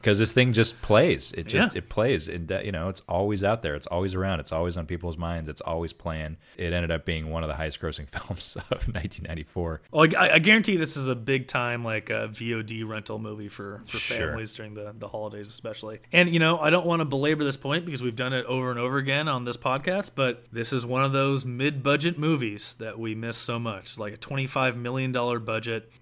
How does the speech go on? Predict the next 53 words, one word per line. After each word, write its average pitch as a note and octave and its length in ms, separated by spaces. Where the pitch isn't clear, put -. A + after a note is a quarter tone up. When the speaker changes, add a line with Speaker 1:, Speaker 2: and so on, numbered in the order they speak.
Speaker 2:
f-, - 60
full C#3 500
Hollywood C3 400
production, A2+ 540
and A2 80
we, A2+ 140
we A#2 140
just, A2+ 400
we B2 120
don't A#2+ 320
see A#2 400
that G#2+ 180
sort A2 220
of, G#2 200
you G#2+ 80
know, G2+ 100
twenty A#2 300
to G#2+ 60
fifty A#2+ 280
million A2 320
dollar G#2 460
budget A2+ 280
range G#2 360
all A2 140
that G#2+ 140
much G#2+ 280
anymore, G#2+ 360
and G#2 100
it's G2+ 160
a A2+ 60
goddamn G#2 420
shame. - 280
Speaker 1:
Yeah, D3 200
I A#2+ 60
mean, A2+ 140
I A2 100
don't, A2+ 260
I A2+ 60
don't G#2+ 140
mean G2 160
to F2 60
throw, F2 520
you F#2 120
know, D#2 280
Iron F2 320
Man, D#2+ 360
The F#2+ 80
Dark F2+ 260
Knight F#2 180
Rises D#2+ 480
under D2+ 200
the C#2+ 80
bus. D2+ 400